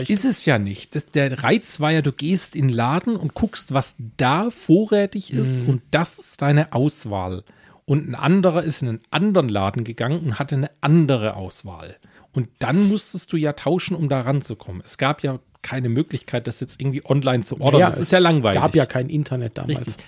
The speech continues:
Speaker 2: Das ist ja langweilig. Im Internet kriege ich ja alle möglichen Sticker. Das ist ja nicht das gleiche,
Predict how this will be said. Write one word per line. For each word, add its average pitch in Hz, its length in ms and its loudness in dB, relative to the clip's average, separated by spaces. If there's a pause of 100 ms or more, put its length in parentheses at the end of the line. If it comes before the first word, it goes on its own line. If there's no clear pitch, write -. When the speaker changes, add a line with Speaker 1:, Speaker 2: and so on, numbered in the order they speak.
(120)
Speaker 2:
Das 143 180 -4
ist - 160 -4
ja 151 80 -2
langweilig. 143 480 -4
Im 135 240 -4
Internet 180 320 2
kriege 196 160 -2
ich 170 80 -4
ja 156 140 -2
alle 151 120 6
möglichen 151 320 0
Sticker. 143 320 -4
Das 139 160 -4
ist 165 140 -4
ja 143 60 4
nicht 123 180 -2
das - 160 -6
gleiche, 123 500 -2